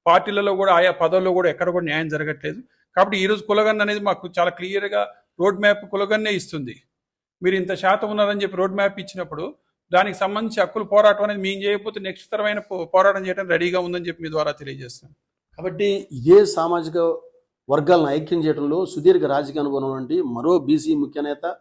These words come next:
Speaker 2: పద్మశాలి సామాజిక వర్గానికి సంబంధించినటువంటి కోరపాటి వెంకటేశ్వర గారు ఉన్నారు. సార్ నమస్తే. సుదీర్ఘమైన రాజకీయ చరిత్రలో మరో అంకానికి మీరు ఈరోజు వీరితో కలిపి అడుగులు వేస్తున్నారు. మీ, మీ యొక్క ప్రయాణం ఎలా ఉండబోతుంది?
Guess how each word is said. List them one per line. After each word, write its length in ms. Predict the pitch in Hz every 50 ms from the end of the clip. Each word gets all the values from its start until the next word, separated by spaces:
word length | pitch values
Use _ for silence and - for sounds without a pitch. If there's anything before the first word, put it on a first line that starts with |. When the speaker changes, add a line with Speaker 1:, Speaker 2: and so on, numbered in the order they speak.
| _ _ _ _ _ _ _ -
Speaker 2:
పద్మశాలి 480 | 131 135 156 196 180 190 180 170 165 165
సామాజిక 380 | 160 - 147 139 147 143 143 147
వర్గానికి 320 | 139 131 135 143 139 135
సంబంధించినటువంటి 720 | - 131 135 135 131 131 120 - 135 135 131 123 123 135 135 131 _ _ _ _ _ _ _ -
కోరపాటి 340 | 151 175 180 - 180 165 160
వెంకటేశ్వర 440 | 139 143 147 165 170 170 - 156 147
గారు 140 | 139 135 131
ఉన్నారు. 200 | 135 143 165 226 233
సార్ 200 | 175 - 151 139 131
నమస్తే. 320 | 131 135 131 - - 135 123 123 _ _ _ _ _ _ _ - - - _ -
సుదీర్ఘమైన 460 | - 139 139 165 170 165 165 160 147
రాజకీయ 320 | 147 147 151 147 147 156 131
చరిత్రలో 400 | - 147 143 147 147 143 151 156 147
మరో 300 | 135 131 139 147 175 185 185 175 143 - - - _ _ _ _ _ _ _ _ _ _ -
అంకానికి 420 | 135 165 170 185 180 165 165 156
మీరు 240 | 151 151 151 147 143 139 131 - - - - -
ఈరోజు 240 | 127 139 139 131 127
వీరితో 300 | 127 131 123 123 120 139 135
కలిపి 280 | 135 131 127 - 139 131 127
అడుగులు 320 | 123 123 127 127 127 135 127
వేస్తున్నారు. 400 | 127 123 - - 127 127 135 147 - - _ _ _ _ _ _ _
మీ, 140 | 135 139 143 143 139 135 131 135 -
మీ 100 | 156 143
యొక్క 200 | 143 135 - 143 135 131 127 127 - - _
ప్రయాణం 360 | _ - 135 143 170 175 165
ఎలా 140 | 143 131 139
ఉండబోతుంది? 520 | 139 139 127 117 117 110 - - 104 107